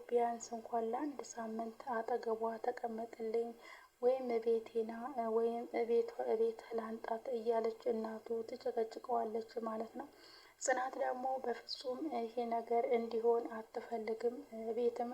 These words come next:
መታ ለምነዋለች። በር ላይ መታ ሁሉንም ነገር ስላለው ነገር በምታወራ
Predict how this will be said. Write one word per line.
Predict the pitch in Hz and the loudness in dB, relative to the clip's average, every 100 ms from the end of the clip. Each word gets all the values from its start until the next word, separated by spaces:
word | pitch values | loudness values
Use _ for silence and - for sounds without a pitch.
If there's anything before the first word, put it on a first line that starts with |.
| 240 | -2
መታ | 226 226 - - 233 - 247 | -2 -2 -6 -12 -12 -6 -2
ለምነዋለች። | 220 233 226 220 226 226 220 233 - | 0 -2 -2 -4 -4 -2 0 0 0
በር | 220 220 226 | 0 0 2
ላይ | 233 233 220 | 2 2 0
መታ | 226 - 226 233 233 - - - | -4 -4 -2 -2 -2 -16 -20 -10
ሁሉንም | - 262 254 226 226 | -2 4 6 6 4
ነገር | 226 226 226 226 | 0 2 2 0
ስላለው | - 240 240 226 226 | 0 2 4 4 2
ነገር | 226 220 226 233 | 2 -2 -2 0
በምታወራ | 254 240 226 - 226 220 | 0 -2 -4 -8 -6 -4